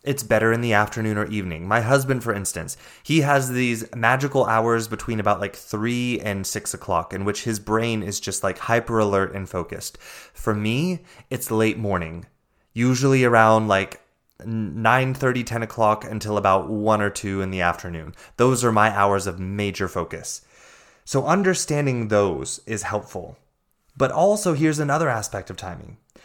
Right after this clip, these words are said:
After eating a large meal is not one of those times, even if it's during one of the times of peak focus for your brain naturally. And this is because, and I talked about this earlier,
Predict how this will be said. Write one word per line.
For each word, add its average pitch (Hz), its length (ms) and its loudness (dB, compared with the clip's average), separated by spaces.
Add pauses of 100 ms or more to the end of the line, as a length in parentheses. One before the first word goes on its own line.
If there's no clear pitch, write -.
(160)
After 156 360 -2
eating 147 300 0
a 127 60 2
large 117 400 2
meal 113 400 0
is 104 200 -2
not 104 220 2
one 104 140 -2
of 95 80 -6
those 92 180 -2
times, 107 380 -6
even 170 400 -2
if 175 200 -2
it's - 180 -4
during 139 280 0
one 123 120 0
of 113 80 -6
the 117 60 -2
times 120 420 -4
of - 160 -12
peak - 220 -14
focus 113 380 -4
for 104 140 -6
your 98 140 -4
brain 95 220 -4
naturally. 107 500 -8
And 101 120 -4
this 135 140 -4
is 165 120 -6
because, 113 520 -4
and 110 100 -4
I 101 40 -2
talked 107 260 -2
about 139 180 -4
this 147 180 -10
earlier, 87 520 -6